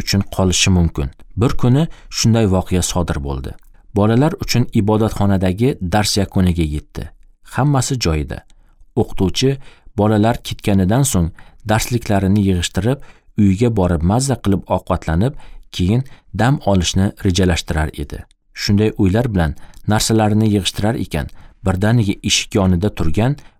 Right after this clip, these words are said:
bolaga uning ko'zi tushdi. Albatta, o'qituvchi boladan nima gapligini so'radi. Shunda bolakay oyoqlari bilan yerni chizib,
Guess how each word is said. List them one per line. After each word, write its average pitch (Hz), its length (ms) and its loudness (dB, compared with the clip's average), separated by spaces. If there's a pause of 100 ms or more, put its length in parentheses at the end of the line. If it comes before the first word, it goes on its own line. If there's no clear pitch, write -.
(100)
bolaga 90 480 2
uning 87 240 2
ko'zi 78 340 -4
tushdi. - 260 -8 (420)
Albatta, 147 500 0
o'qituvchi 113 560 0
boladan 101 460 2
nima 107 200 4
gapligini 98 500 0
so'radi. 67 440 -4 (300)
Shunda 92 400 0
bolakay 87 500 0 (320)
oyoqlari 98 580 0
bilan 98 200 2 (100)
yerni 95 280 2
chizib, 67 300 -6